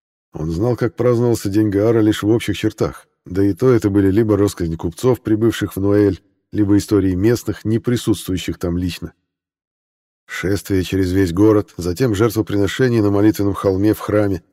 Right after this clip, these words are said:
и все это под визги, обезумевшие от запаха крови толпы. Год назад, будучи еще садовым рабом, он даже из бараков слышал блаженные вопли городских вампиров,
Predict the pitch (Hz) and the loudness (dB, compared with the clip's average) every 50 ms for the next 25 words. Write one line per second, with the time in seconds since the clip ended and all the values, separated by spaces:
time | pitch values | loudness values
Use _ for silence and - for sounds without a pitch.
0 | _ _ _ _ _ _ _ - - - - - 131 127 123 113 - 98 - 107 | _ _ _ _ _ _ _ -16 -14 -14 -8 -4 -2 -2 -2 -2 -4 -4 -2 -2
1 | 101 92 95 104 123 127 110 98 101 101 101 92 104 95 90 110 113 104 101 87 | -2 -2 -2 -2 -2 -2 -2 0 2 2 2 2 0 0 0 0 0 2 0 -2
2 | - - 98 95 87 82 92 98 90 95 85 - - - - 87 95 92 90 82 | -2 -2 -2 -2 -2 0 -2 -2 -2 -4 -8 -10 -10 -8 -4 -2 -2 -2 -2 -2
3 | - 90 87 82 - 90 90 82 - _ _ _ _ _ _ _ _ _ _ _ | -2 -4 -4 -4 -4 -4 -4 -4 -6 _ _ _ _ _ _ _ _ _ _ _
4 | _ _ _ _ _ _ _ _ _ _ _ _ 82 78 71 90 95 - 95 98 | _ _ _ _ _ _ _ _ _ _ _ _ -10 -6 -4 -4 -4 -4 -2 -2
5 | 98 95 117 131 131 113 104 117 117 104 101 - 113 107 - - 107 92 - - | 0 2 2 2 2 2 0 0 0 0 0 0 0 -2 0 -2 -4 -4 -2 -2
6 | 110 110 117 110 92 87 82 85 90 92 95 104 123 117 90 82 - - 92 92 | -2 0 2 0 0 0 0 -2 -2 -2 -2 -2 -2 -2 -4 -6 -10 -8 -8 -6
7 | 92 92 104 110 104 104 107 104 95 90 90 110 117 120 113 101 - 85 - - | -4 -2 -2 0 2 2 2 0 0 0 0 0 0 0 0 -2 -2 -6 -8 -8
8 | - 92 85 - - 85 80 - _ 87 82 90 98 98 98 98 104 101 98 95 | -6 -6 -6 -6 -6 -6 -6 -8 _ -6 -4 0 0 0 2 2 2 0 0 0
9 | 95 95 92 98 104 90 82 87 87 85 90 90 85 - - 87 - - 90 85 | 0 0 0 0 0 0 0 -2 -4 -2 -2 -2 -2 -4 -6 -8 -6 -4 -4 -4
10 | 80 - 113 113 101 95 - - | -2 0 2 2 2 0 -2 -6